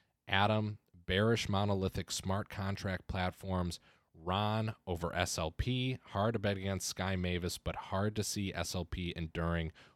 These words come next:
once Ronin liquidity mining rewards dry up. Chase currently holds eth, Sol, A L C X, H N T, O H M,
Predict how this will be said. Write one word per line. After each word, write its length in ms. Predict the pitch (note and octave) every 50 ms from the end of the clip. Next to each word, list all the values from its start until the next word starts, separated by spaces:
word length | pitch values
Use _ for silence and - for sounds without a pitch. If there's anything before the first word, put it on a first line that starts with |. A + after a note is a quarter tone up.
| _ _ _
once 420 | - F#2 F#2 F#2+ G#2+ A#2 - - -
Ronin 440 | F2 F2+ F#2 F#2+ F#2+ G2 F#2+ F#2+ F2
liquidity 500 | E2 - - - F#2 F2+ F#2+ F#2+ G2 F#2
mining 500 | F2+ E2+ D#2+ E2 E2+ E2+ E2 E2 D#2+ D#2
rewards 600 | E2 D#2+ D#2+ E2 E2+ E2+ E2 D#2 D#2+ D#2 D#2+ -
dry 340 | - - E2 D#2 D#2 D#2 D2+
up. 280 | D2+ C#2+ C#2 - - - _ _ _ _ _ _ _ _ _
Chase 440 | - - - C3+ C#3+ D3+ C#3+ - -
currently 420 | - - - A2+ G#2+ G2+ - F#2 F#2
holds 500 | D#2+ E2+ F#2+ F2+ F2 E2+ D#2+ - - - -
eth, 440 | A2 A2 A2+ A#2 A#2 - - - - _
Sol, 640 | - - - - - G#2+ G#2+ G#2+ G#2+ A2 A2 A2 A2+ _ _ _ _ _ _ _ _ _ _ -
A 160 | G#2 A2+ A2+
L 160 | A2+ A2+ A2
C 300 | G2+ - - G#2+ G2 F2+
X, 400 | F2 E2+ E2+ E2+ - - - - - -
H 260 | - A2+ B2 A#2 -
N 160 | A2 G#2 F#2+ F2
T, 420 | - - - E2+ E2 E2 D#2+ E2 F2 - - -
O 200 | A2 A#2+ B2 A#2
H 240 | G#2+ F#2+ - -
M, 360 | F2+ E2 D#2+ D#2+ D#2+ D#2+ D#2+